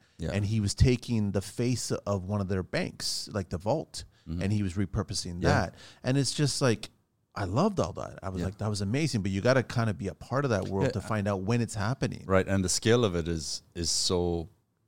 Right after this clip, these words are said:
Speaker 1: challenging 'cause we, we create stuff at, at, you know, if we're doing demolition, we create a couple of tons of waste per day.
Speaker 2: Yeah.
Speaker 1: That,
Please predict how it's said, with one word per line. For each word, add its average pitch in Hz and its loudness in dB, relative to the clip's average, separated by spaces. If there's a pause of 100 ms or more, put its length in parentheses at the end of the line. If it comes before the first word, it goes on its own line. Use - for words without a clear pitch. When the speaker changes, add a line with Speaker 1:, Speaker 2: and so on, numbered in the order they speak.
(560)
Speaker 1:
challenging 82 -2 (340)
'cause 90 2
we, 117 6
we 113 2
create 107 0
stuff - -4
at, 73 -6 (280)
at, 82 -8 (240)
you 92 -8
know, 80 -6 (220)
if - -6
we're 104 2
doing 107 4
demolition, 92 0
we 85 -2
create 90 2
a 82 -2
couple 92 0
of 82 -2
tons 90 0
of 73 -8
waste 87 -2
per 98 -4
day. 110 -4 (100)
Speaker 2:
Yeah. 123 -6 (500)
Speaker 1:
That, - -14